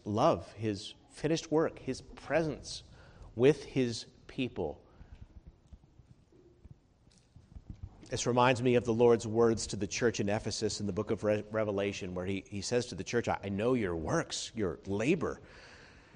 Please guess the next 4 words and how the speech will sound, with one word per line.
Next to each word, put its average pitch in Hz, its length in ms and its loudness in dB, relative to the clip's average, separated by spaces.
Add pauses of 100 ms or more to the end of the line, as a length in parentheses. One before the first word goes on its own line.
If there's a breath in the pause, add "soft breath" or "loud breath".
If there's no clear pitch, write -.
(140 loud breath)
your 113 460 4 (220 loud breath)
patience 135 640 2
or 82 200 -6 (140)
endurance, 104 760 4